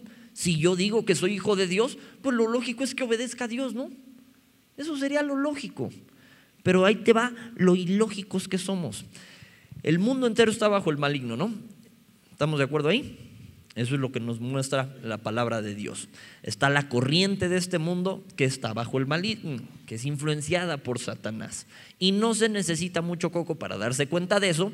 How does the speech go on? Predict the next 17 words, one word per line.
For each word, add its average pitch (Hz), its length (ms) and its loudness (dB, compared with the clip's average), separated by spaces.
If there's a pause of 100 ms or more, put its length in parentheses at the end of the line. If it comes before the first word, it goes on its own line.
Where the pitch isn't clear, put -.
(340)
¿Qué 247 340 8
es 247 120 0
lo 208 200 0
que 160 140 0
se 165 120 2
hace 214 260 4
todos 202 340 2
los 175 220 4
fines 190 320 0
de 165 80 0
semana, 175 440 0
empezando 165 600 0
desde 131 180 0
el 127 100 -2
viernes, 190 380 0
aunque 127 220 -2
algunos 147 600 0